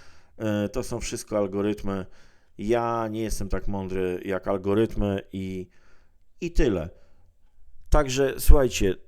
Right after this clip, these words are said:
tyle ode mnie, bo dzisiaj to już naprawdę padam, ale tym spotkaniem w przyszłym roku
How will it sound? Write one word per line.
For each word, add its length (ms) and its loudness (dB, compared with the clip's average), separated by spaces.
tyle 320 8
ode 300 6
mnie, 200 4
bo 160 4
dzisiaj 340 -2
to 80 -6
już 160 -8
naprawdę 440 -2
padam, 580 2
ale 280 -2
tym 200 -4
spotkaniem 640 -4
w 60 -2
przyszłym 420 -4
roku 520 -4